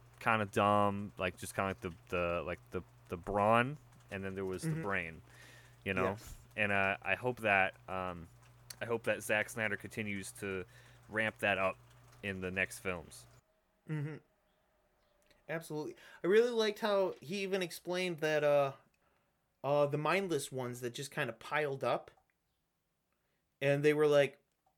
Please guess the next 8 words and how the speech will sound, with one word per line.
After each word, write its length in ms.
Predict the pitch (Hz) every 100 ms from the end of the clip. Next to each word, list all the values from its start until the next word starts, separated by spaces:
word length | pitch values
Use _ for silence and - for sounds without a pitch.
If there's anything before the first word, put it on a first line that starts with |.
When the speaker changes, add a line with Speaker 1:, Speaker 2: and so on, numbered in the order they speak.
| _ _ _ _ _ _ _ -
Speaker 2:
"They're 240 | 147 196
fine 400 | 233 214 233 220
now. 520 | 170 233 175 123 120 _
They're 220 | 143 165 190
not 200 | 214 220
gonna 200 | 185 151
hurt 280 | 208 226
you 200 | - 110